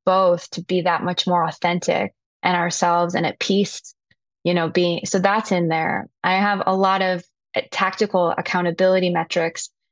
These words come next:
'Cause, I mean, that's the masculine, that's the structure coming in. But how do you really put your brand,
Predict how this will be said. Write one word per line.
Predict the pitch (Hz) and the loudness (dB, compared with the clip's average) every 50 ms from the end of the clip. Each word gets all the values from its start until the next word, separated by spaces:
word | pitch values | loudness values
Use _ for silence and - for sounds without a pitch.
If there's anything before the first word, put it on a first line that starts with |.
| _ _ | _ _
'Cause, | - 202 190 190 - | -2 -2 -2 -2 0
I | 190 | 0
mean, | 190 185 180 | 2 2 2
that's | 190 190 196 196 - - | 2 2 0 -2 -2 0
the | 202 | 2
masculine, | 185 180 180 185 185 - - 180 180 | 2 2 2 0 0 0 0 2 2
that's | 180 180 175 - - | 2 0 0 -2 -4
the | 180 | -4
structure | 170 - - 233 254 - - 214 | -2 2 2 0 2 2 0 -2
coming | - - 185 175 175 175 175 175 | -2 -2 -2 -2 0 0 -2 -2
in. | 175 175 175 175 170 180 - - - | -2 -2 -2 -2 -4 -6 -8 -6 -2
But | - 190 175 170 156 - - - _ _ - | 2 2 4 4 2 0 -2 -8 _ _ -6
how | - - 214 214 | -2 0 2 4
do | 233 | 4
you | 262 262 240 202 | 4 4 4 4
really | 190 190 190 190 185 190 _ - | 4 4 4 2 2 0 _ -10
put | - - 202 208 - - | -6 -2 0 0 2 2
your | 202 190 | 0 0
brand, | 170 170 180 175 175 170 170 165 170 170 175 180 | 0 0 0 0 0 0 0 -2 -2 -4 -6 -6